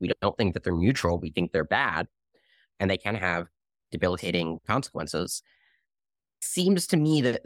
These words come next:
that, that puts pressure on and perhaps threatens to collapse entirely the, this distinction very central to liberalism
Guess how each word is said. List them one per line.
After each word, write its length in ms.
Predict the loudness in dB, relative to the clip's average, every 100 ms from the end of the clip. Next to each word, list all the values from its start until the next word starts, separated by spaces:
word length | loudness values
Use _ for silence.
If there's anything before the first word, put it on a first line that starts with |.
| 0
that, 420 | 0 2 0 -2 _ _ _ _ _ -4
that 380 | 2 2 2
puts 180 | -2 -6
pressure 460 | 0 2 2 2 4
on 240 | 4 4
and 120 | 2
perhaps 600 | -2 -2 0 0 -2 -6 0
threatens 320 | 0 0 -8
to 100 | -12
collapse 480 | -4 0 2 0 -2
entirely 880 | -2 2 4 4 6 6 6 2 -2 _ _ 0
the, 220 | 2 2
this 540 | 2 2 2 -2 -6 -10 _ _ _ _ _ -8
distinction 560 | -2 0 2 2 2
very 200 | 2 0
central 520 | 0 -2 -2 0 -2 -2
to 500 | 2 4 4 0 -2 -8 _ _ _ 0
liberalism 880 | 2 4 4 4 4 4 2 0